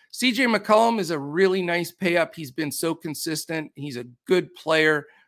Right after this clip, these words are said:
Loving the spot at, with New Orleans. He's eight nine. If Ingram sits, I go to McCollum here.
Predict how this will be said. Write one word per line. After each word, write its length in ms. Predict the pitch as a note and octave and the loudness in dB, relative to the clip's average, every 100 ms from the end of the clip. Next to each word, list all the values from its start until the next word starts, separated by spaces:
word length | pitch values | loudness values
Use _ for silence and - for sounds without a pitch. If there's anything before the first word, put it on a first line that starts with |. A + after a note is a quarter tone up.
| _ | _
Loving 480 | - C#3+ F3 F3 F3 | -6 2 4 4 -2
the 80 | D#3+ | -4
spot 460 | - - D#3 D3 D3+ | -6 0 2 4 0
at, 120 | C3 _ | -8 _
with 220 | - C#3+ | -12 -12
New 220 | D3+ D3+ | -6 -2
Orleans. 500 | D3+ D3+ D3+ D3+ D3 - | 0 0 0 -2 -6 -10
He's 220 | - D#3 - - | -10 -10 -10 -4
eight 240 | F#3 G3 | -4 -4
nine. 480 | E3 D#3+ C#3+ A#2+ G#2+ - _ _ - | -2 2 2 0 -6 -14 _ _ -12
If 140 | D3+ | -8
Ingram 440 | - A#3 B3+ C4+ G3+ | -2 0 2 0 0
sits, 420 | - G#3+ G3+ - | 2 2 2 -4
I 160 | D3 | -2
go 220 | E3 E3+ F3 | -2 0 -2
to 80 | |
McCollum 540 | E3 D3 - C#3+ C3+ A#2+ | -2 -4 -2 -2 -2 -6
here. 300 | B2+ A2+ | -8 -10